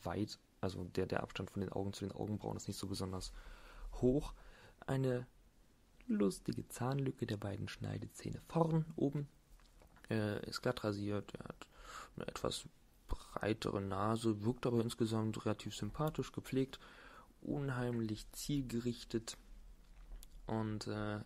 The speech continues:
ich meine, er ist, er ist, also das sag ich dir jetzt, es ist halt ein Deutscher, Alter, hat der Humor, der Mann hat keinen Humor. Ähm, auf seiner I-D-Karte steht, äh,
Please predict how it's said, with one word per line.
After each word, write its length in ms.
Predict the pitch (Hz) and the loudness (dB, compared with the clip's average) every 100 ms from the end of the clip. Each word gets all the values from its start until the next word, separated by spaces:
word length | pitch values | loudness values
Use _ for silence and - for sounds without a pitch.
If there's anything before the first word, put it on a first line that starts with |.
| - | -6
ich 120 | - | 0
meine, 240 | 113 156 | 4 4
er 140 | 147 135 | 6 4
ist, 160 | 117 | 2
er 300 | - 117 113 | 0 4 4
ist, 180 | 113 - | 2 -2
also 140 | 101 101 | -4 -2
das 160 | - | -4
sag 160 | 101 - | -4 -2
ich 60 | |
dir 80 | - | -2
jetzt, 160 | - - | -2 -2
es 120 | - | -4
ist 160 | 101 - | -2 -4
halt 180 | 107 | -4
ein 120 | 90 - - | -8 -10 -10
Deutscher, 420 | - 123 - 98 | 0 2 2 -2
Alter, 320 | - - - - | -2 -2 -2 -2
hat 140 | - | -2
der 120 | - | -2
Humor, 340 | - 101 113 120 | -2 -2 2 2
der 160 | - | 0
Mann 240 | - - - | -4 -4 -4
hat 200 | - - | -8 -8
keinen 460 | - - - - - | -4 -2 -2 -4 -4
Humor. 420 | - - - - - - - - - - - - - - - | -6 -4 -4 -4 -6 -12 -16 -16 -16 -14 -12 -10 -10 -10 -2
Ähm, 500 | 95 95 101 101 95 - - - - - - - - | 0 0 2 0 -2 -6 -18 -20 -20 -20 -20 -20 -6
auf 140 | - 107 | -2 0
seiner 260 | - 101 | 0 0
I-D-Karte 520 | 98 - - 104 - 104 | 0 -4 -4 -4 -2 -2
steht, 320 | 98 95 - - - - - | 0 -2 -4 -14 -20 -16 -2
äh, 180 | 98 | 0